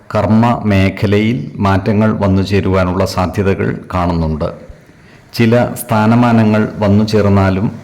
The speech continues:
അത്ഭുതപ്പെടുവാനില്ല. ഉന്നതരായ വ്യക്തികളുമായി ബന്ധപ്പെടുവാനുള്ള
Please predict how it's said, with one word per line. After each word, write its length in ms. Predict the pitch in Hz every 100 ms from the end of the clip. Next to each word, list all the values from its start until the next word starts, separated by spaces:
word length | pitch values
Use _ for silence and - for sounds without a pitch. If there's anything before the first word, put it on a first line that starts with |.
| -
അത്ഭുതപ്പെടുവാനില്ല. 1000 | 98 98 101 98 98 90 85 87 85 82 82 - - - - - - -
ഉന്നതരായ 640 | 110 104 110 113 107 101 98 98 101
വ്യക്തികളുമായി 800 | 101 101 101 101 98 95 98 120 - - - - _ -
ബന്ധപ്പെടുവാനുള്ള 920 | 104 101 104 101 104 104 101 98 92